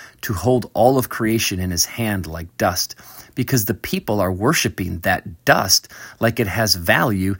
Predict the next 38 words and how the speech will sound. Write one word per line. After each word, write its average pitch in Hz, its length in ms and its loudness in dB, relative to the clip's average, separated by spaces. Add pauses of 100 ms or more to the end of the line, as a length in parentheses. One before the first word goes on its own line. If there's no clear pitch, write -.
(300)
and 131 140 4
it 113 80 2
offends 123 580 2
the 101 120 -2
supreme 135 580 2
and 98 160 0
grand 92 240 -2
nature 85 380 -4
of 82 120 -10
God. 85 320 -6 (300)
So - 220 0
he 110 60 4
must 107 520 4
answer 92 380 -2
this 92 240 0
injustice 87 760 -2
of 92 200 -4
their 78 160 -6
idolatry. 90 680 0 (920)
God 117 200 6
even 95 200 -2
says 127 280 2
in 101 80 -2
verse 90 220 -4
twenty-five, 92 600 0 (440)
"To - 80 2
whom 139 300 8
then 113 260 6
will 101 220 2
you 92 160 0
compare 123 500 2
me 87 240 -4 (300)
that 110 160 4
I 90 100 2
should 85 380 -4
be 127 180 2
like 101 320 -4
him?" 82 400 -6